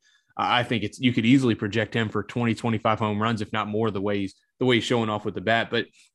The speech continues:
he's not the only guy that's had a good, a good showing so far in, in the winter. Uh, Corey Lee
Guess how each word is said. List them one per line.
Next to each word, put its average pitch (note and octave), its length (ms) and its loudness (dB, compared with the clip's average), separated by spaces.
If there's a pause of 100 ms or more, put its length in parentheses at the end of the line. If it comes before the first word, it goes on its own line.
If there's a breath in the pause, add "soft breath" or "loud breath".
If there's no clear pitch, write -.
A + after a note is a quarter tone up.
(140)
he's D#3+ 120 6
not F3+ 140 4
the E3 100 4
only E3+ 180 8
guy A2+ 180 4
that's A2 160 -2
had A#2 100 2
a A2 60 0
good, G#2+ 340 -2
a B2 80 -4
good A2+ 260 -2
showing A#2+ 420 -2
so A#2 180 -2
far A2 280 0
in, G#2 200 -4
in A2 80 -8
the G2+ 80 -6
winter. A2+ 400 2 (240 loud breath)
Uh, A2+ 180 4
Corey D#3 320 6
Lee C3 480 4